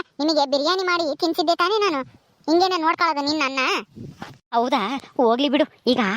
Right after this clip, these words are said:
Speaker 2: ಹಾಸ್ಪಿಟ್ಲಿಗೆ ಹೋಗ್ತಾ ಇದೀವಲ್ಲ ಟೌನ್ಗೆ, ಅಲ್ಲಿ ನಿನಗೇನಾದ್ರೂ ಕೊಡಿಸ್ತೀನಿ ತಿನ್ನುವಂತೆ. ಹ್ಮ್,
Speaker 1: ಸರಿ ಆಯ್ತು, ಕೊಡಿಸ್ಬೇಕು. ಆಮೇಲೆ ನಿಮ್ ಹೆಂಡ್ತಿ ಇದಾರೆ ಅಂತ ಹೇಳಿ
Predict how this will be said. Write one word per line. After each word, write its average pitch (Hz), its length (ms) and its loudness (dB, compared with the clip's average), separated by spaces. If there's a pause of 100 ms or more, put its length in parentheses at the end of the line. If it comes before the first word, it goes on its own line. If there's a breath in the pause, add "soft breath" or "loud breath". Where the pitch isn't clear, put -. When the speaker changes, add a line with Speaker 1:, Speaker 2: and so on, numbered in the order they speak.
(200)
Speaker 2:
ಹಾಸ್ಪಿಟ್ಲಿಗೆ 254 400 0
ಹೋಗ್ತಾ 294 200 0
ಇದೀವಲ್ಲ 302 280 2
ಟೌನ್ಗೆ, 277 380 -2 (280 loud breath)
ಅಲ್ಲಿ 233 500 -4
ನಿನಗೇನಾದ್ರೂ 226 840 0 (160 loud breath)
ಕೊಡಿಸ್ತೀನಿ 254 400 2 (160)
ತಿನ್ನುವಂತೆ. 233 400 -2
ಹ್ಮ್, 233 560 0 (1120 loud breath)
Speaker 1:
ಸರಿ 285 200 2
ಆಯ್ತು, 359 480 0
ಕೊಡಿಸ್ಬೇಕು. 339 500 0
ಆಮೇಲೆ 320 580 0
ನಿಮ್ 330 200 -4
ಹೆಂಡ್ತಿ 320 240 -2
ಇದಾರೆ 359 260 2
ಅಂತ 349 160 -4
ಹೇಳಿ 339 260 2